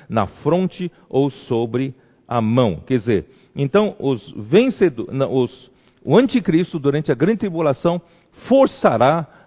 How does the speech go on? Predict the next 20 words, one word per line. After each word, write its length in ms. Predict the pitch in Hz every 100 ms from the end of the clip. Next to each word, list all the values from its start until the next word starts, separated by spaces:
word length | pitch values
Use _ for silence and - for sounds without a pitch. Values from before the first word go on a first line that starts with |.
| _
né, 160 | 117 123
as 240 | 139 147 -
pessoas 640 | 139 - - 156 147 131
a 80 | 131
adorarem, 720 | 120 117 101 113 123 151 143 _ _ _
a, 120 | - 101 - -
a, 460 | 104 92 - -
adorarem 560 | 123 120 120 135 151 156
a, 440 | 131 123 - 110 98
a 60 |
ele 440 | 120 196 226 247 -
e 140 | 143
a 60 | 123
sua 400 | - - 170 151
imagem 640 | 143 123 131 139 139 170 - - _
que 80 | 139
ele 180 | 131
colocará, 960 | - - 147 143 123 113 101 120 139 -
colocará 600 | - 147 131 117 120 135 -
no, 540 | 110 120 139 147